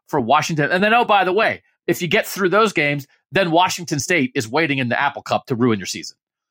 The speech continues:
So congratulations on your November. It is bonkers for Washington. I think Washington has a very realistic chance. I know they play Oregon,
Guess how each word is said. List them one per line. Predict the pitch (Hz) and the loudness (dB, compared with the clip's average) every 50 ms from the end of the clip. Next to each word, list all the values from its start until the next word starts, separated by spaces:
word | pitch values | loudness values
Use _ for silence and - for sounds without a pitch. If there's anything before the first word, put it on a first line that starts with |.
| _ _ - | _ _ -4
So | - 180 165 | -2 -2 0
congratulations | - 165 131 165 190 220 226 175 180 185 185 - 170 143 | 0 0 0 2 2 2 2 0 0 -2 -2 -2 -2 -2
on | 165 156 | -2 0
your | 147 147 143 | 0 0 0
November. | 143 131 117 147 139 127 123 120 - | 0 0 0 0 0 -2 -4 0 2
It | 170 175 180 | 2 2 2
is | 175 147 120 - _ _ _ - | 2 0 -2 -8 _ _ _ 2
bonkers | 214 214 240 247 233 - 156 117 101 - | 4 6 6 4 2 0 -2 -2 -2 -2
for | - - 123 | -6 -8 -8
Washington. | 104 90 92 165 - - - 90 - - - - _ _ _ _ _ _ _ | -6 -2 -2 -4 -4 -4 -10 -14 -16 -18 -18 -18 _ _ _ _ _ _ _
I | 139 170 | 0 2
think | 214 254 240 - | 2 0 0 2
Washington | 160 175 175 175 - - 214 - 190 175 | 2 2 2 2 0 -4 -4 -2 -2 0
has | 160 151 160 156 160 | 0 0 0 0 0
a | 147 | -2
very | 127 113 143 160 175 175 170 | -2 -2 -2 0 0 0 0
realistic | 131 117 151 180 185 156 160 185 - - 165 - - | 0 -2 -2 -2 -2 -2 -2 -4 -6 -10 -12 -12 -6
chance. | - 175 175 170 131 - | -4 -2 -2 -2 -2 0
I | 139 131 | -2 -2
know | 123 117 117 147 165 | -2 -2 0 0 0
they | 185 180 180 | 0 0 -2
play | 175 - 165 151 | -2 -2 -2 -2
Oregon, | 139 147 190 202 175 117 113 104 101 107 | 0 0 -2 -2 -2 -2 -4 -6 -8 -10